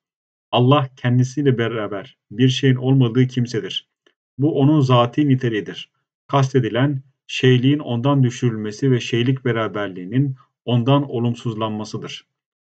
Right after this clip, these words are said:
Buna karşın Allah eşya ile beraberdir. Eşya ise onunla beraber değildir. Beraberlik bilgiye bağlıdır. Dolayısıyla Allah bizi bilir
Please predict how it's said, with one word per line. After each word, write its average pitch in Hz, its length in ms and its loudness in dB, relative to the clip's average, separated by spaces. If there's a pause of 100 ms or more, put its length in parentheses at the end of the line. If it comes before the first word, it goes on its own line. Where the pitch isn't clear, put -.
(140)
Buna 139 220 4
karşın 147 420 0
Allah 131 500 0 (140)
eşya 139 400 2
ile 131 220 6
beraberdir. 107 680 -6 (260)
Eşya 117 400 0
ise 107 260 -6
onunla 131 400 4
beraber 110 480 0
değildir. 101 460 -8 (600)
Beraberlik 135 680 2
bilgiye 127 420 4
bağlıdır. 104 460 -2
Dolayısıyla 117 540 -2
Allah 123 500 0
bizi 110 260 -4
bilir 135 320 -2